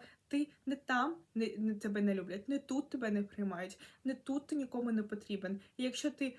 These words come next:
хоч якось будеш тягнутися до людей, все одно тобі всі скажуть «ні». І це такий стан, він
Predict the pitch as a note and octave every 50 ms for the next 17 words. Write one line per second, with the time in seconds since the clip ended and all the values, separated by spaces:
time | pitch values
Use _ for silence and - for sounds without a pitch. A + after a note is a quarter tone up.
0 | - - _ - - F#4 E4+ - - - C#4 D4 C#4 C#4 - A#3 G#3 G3+ G3 G#3+
1 | A3+ G#3 F#3+ F3 - - A3 G3+ - A#3+ A#3+ A3+ A3+ G#3+ - A3+ G#3 A3 A3 A3+
2 | A3+ E4 A4 A4+ - - - D4+ C#4+ C#4 C4 D4+ D#4 - C4 B3 A#3+ A3+ - -
3 | C#4 C4+ - - A#3+ A3 G#3+ G#3+ G#3+ - G3+ F#3 F3 - - _ _ _ _ _
4 | _ _ _ _ _ _ _ _ _ - A#3+ - - C#4+ D4+ D4 D4 - D4 C#4+
5 | B3 - - - - B3 A#3 C#4 F#4 A4+ A4 - - - A3 G#3+ A#3 C4 D4+